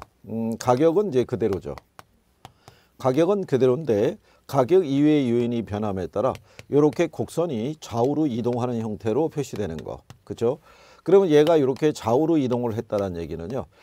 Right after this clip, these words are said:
가격이 아닌 애들에 의해서 수요가 증가하거나 수요가 감소하는 형태로 나타나는 것을 수요의 변화라고 얘기하는 거죠. 그러니까 예를 들어서 소득이 변해도, 예, 수요는 증가하거나 감소할 수 있죠. 그러니까 가격이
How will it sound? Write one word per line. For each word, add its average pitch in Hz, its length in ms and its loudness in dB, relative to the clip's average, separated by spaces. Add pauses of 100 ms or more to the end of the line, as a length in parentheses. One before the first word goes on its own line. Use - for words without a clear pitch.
(240)
가격이 147 580 0
아닌 117 320 -4
애들에 120 300 -2
의해서 92 640 -2 (220)
수요가 160 500 0
증가하거나 123 720 0
수요가 127 420 -2
감소하는 123 640 -6
형태로 123 400 -6
나타나는 98 500 -6
것을 143 340 -2 (300)
수요의 208 400 0
변화라고 113 480 -4
얘기하는 85 320 -6
거죠. 60 300 -12 (240)
그러니까 143 200 2
예를 160 200 4
들어서 110 560 0 (1040)
소득이 180 540 6
변해도, 139 600 0 (220)
예, 113 180 0
수요는 160 460 -4
증가하거나 127 640 -2
감소할 110 440 -8
수 95 140 -12
있죠. 76 300 -12 (260)
그러니까 147 220 2
가격이 156 540 2